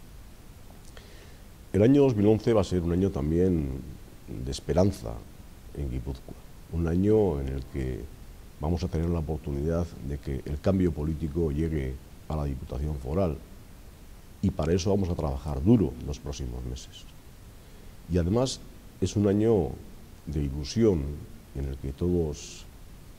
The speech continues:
vamos a esperar que algo tan ansiado para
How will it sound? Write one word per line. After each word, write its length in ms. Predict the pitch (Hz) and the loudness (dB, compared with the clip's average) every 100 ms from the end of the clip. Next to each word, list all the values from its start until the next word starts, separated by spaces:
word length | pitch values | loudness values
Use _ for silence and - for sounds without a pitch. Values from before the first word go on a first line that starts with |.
| - | -2
vamos 320 | 87 87 - | 0 0 0
a 300 | 73 71 67 64 - - | -2 0 -2 -6 -10 -12
esperar 480 | - - 71 85 87 - - - - - - - - | -12 -8 -2 0 -2 -6 -14 -18 -18 -18 -18 -14 2
que 80 | |
algo 200 | 92 101 | 4 6
tan 180 | 107 101 | 4 4
ansiado 520 | 90 80 104 117 87 | 2 2 4 6 4
para 400 | 67 71 69 67 | 0 -4 -4 -4